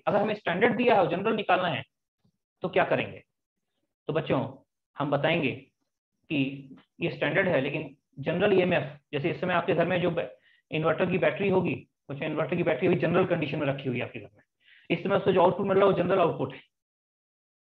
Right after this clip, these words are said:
Inverter से इस समय जो भी output मिल रहा है आपको वो उसका general आउटपुट है, ठीक है? और general output उसमें मौजूद जो सॉल्यूशन होता है उसकी कॉन्सेंट्रेशन में डिपेंड करता है। आजकल उसमें डिस्टिल water डालते हैं ना,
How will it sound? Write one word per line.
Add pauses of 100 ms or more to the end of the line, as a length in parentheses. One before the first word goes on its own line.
(380)
Inverter
से
इस
समय
जो
भी
output
मिल
रहा
है
आपको
वो
उसका
general
आउटपुट
है, (1120)
ठीक
है? (340)
और
general
output (120)
उसमें
मौजूद
जो
सॉल्यूशन
होता
है (240)
उसकी
कॉन्सेंट्रेशन
में
डिपेंड
करता
है।
आजकल
उसमें
डिस्टिल
water
डालते
हैं
ना,